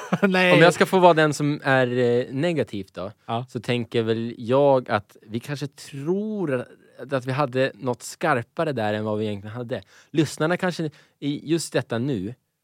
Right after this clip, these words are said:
Speaker 2: har, de kanske redan har stängt av, så tänker jag.
Speaker 1: Men zona ut direkt.
Speaker 2: Ja, de har zo-, zonat ut eller,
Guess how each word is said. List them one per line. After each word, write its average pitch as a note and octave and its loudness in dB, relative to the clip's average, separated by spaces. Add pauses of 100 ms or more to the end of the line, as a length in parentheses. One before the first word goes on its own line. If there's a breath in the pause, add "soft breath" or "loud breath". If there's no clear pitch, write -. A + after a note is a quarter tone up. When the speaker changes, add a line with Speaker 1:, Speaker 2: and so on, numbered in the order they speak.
(280)
Speaker 2:
har, B2 -4
de C3+ -4
kanske D3+ -8
redan G2+ -4
har F#2+ -10
stängt G2 -16
av, G#2+ -6
så - -14
tänker G2+ -10
jag. - -16 (140)
Speaker 1:
Men B2 -8
zona D3 -4
ut C3 -6
direkt. A#2+ -4
Speaker 2:
Ja, C3+ -2
de D3 2
har D3 2
zo-, D3 -2
zonat D3 -4
ut F3+ -4
eller, B2+ 0